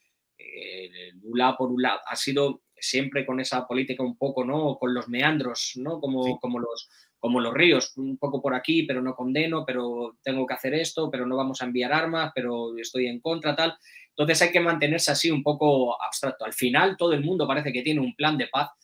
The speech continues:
Speaker 1: eh, para, para este conflicto, pero nadie, eh,
Speaker 2: <laughs>
Speaker 1: nadie, nadie es escuchado por, por Zelensky, ¿no? Porque, como según ha dicho, la paz, pero ¿qué paz? Solo puede existir una paz que sea la paz que proponga Ucrania, al igual que lo
Speaker 2: Exacto.
Speaker 1: dice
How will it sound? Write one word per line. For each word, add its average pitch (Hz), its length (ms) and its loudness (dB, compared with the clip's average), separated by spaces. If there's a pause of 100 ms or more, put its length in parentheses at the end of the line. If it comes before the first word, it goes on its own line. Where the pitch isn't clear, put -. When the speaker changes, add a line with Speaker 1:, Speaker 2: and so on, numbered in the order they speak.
(380)
Speaker 1:
eh, 117 320 0
para, 113 300 0
para 113 100 -4
este 123 140 -4
conflicto, 151 400 0
pero 170 220 6
nadie, 160 640 4
eh, 110 540 -6
Speaker 2:
<laughs> - 360 -14 (400)
Speaker 1:
nadie, 143 520 0 (800)
nadie 151 260 2
es 151 80 -2
escuchado 131 500 -2
por, 110 300 -10
por 107 160 -14
Zelensky, 185 400 -2
¿no? 175 160 -6
Porque, 110 440 -8
como 107 200 -12
según 131 240 -4
ha 135 40 2
dicho, 175 360 0 (960)
la 113 200 -2
paz, - 220 6
pero 135 180 4
¿qué 120 120 0
paz? - 340 -10
Solo 147 380 2
puede 147 160 2
existir 143 360 -2
una 170 220 0
paz - 240 4
que 110 100 -10
sea 127 180 -2
la 123 140 0
paz 147 160 0
que 120 100 0
proponga 117 360 -8
Ucrania, 98 440 -12
al 98 80 -16
igual 120 260 -4
que 139 80 0
lo 131 80 2
Speaker 2:
Exacto. 123 140 2
Speaker 1:
dice 131 140 0